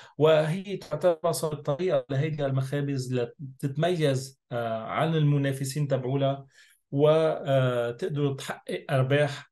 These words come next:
أعلى من، عن طريق بيع هيدي المنتجات بسعر أغلى.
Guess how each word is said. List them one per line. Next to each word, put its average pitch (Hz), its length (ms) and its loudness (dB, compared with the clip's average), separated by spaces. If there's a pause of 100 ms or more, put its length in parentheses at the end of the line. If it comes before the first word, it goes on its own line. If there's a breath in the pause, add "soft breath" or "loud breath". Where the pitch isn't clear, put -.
(240)
أعلى 143 560 2 (100)
من، 135 380 2
عن 117 380 -2
طريق 143 320 0
بيع 135 360 2
هيدي 127 380 -2
المنتجات 123 520 -4
بسعر 123 540 -4
أغلى. 98 260 -8